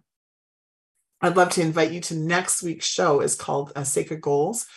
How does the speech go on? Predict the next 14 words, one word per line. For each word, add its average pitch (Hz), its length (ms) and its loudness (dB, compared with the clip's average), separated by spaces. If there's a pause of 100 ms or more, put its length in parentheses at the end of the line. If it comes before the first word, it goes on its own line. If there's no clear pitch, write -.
(280)
We're 147 80 0
gonna 143 160 4
harmonize 156 800 4
divine 143 360 -4
energies 135 440 -4
for - 100 -8
success. - 640 -4
We're 135 80 -6
gonna 139 160 -6
harmonize 143 560 -4
both 135 240 -2
our 143 80 0
divine 135 420 -2
feminine 143 540 -6